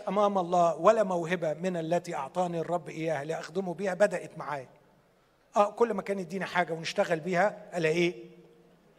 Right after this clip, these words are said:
يدينا أكتر. ويا ريت ما يدينيش تاني، كفاية، مش عايز تاني، كفاية، خير كتير، بس نشتغل باللي اداهم لنا لغاية ما نخلص رسالتنا. لكن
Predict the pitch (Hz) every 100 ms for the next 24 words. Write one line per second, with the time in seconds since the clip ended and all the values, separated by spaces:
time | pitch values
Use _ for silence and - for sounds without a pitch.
0 | _ _ _ 226 196 214 196 - 208 208
1 | 262 208 202 196 202 - 170 160 - 180
2 | 151 139 165 156 156 - 147 139 127 135
3 | 180 156 120 - - 180 - 151 165 175
4 | 220 - - - 175 180 170 - 190 170
5 | 147 151 151 156 151 160 160 160 180 180
6 | - - 165 170 175 175 160 175 151 143
7 | - - - - 160 - 143 143 - 151
8 | - _ _ _ _ _ - 269 254